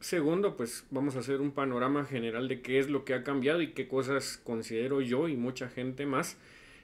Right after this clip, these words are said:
que hacen que Java diecisiete sea una actualización que valga la pena desde Java ocho.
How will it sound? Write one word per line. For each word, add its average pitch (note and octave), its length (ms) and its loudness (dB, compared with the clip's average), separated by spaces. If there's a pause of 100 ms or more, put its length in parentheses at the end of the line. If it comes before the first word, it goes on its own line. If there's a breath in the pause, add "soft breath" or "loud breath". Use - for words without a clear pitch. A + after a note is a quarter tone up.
(140 loud breath)
que A#2 320 -2
hacen C#3 360 0
que A#2+ 200 -2
Java D3+ 300 6
diecisiete C#3 720 0
sea B2+ 240 -2
una C3+ 200 0
actualización A#2 680 -4
que C3 80 -6
valga A#2+ 300 -2
la A2 180 -2
pena B2+ 260 0
desde G#2 300 0
Java D3 300 4
ocho. - 260 2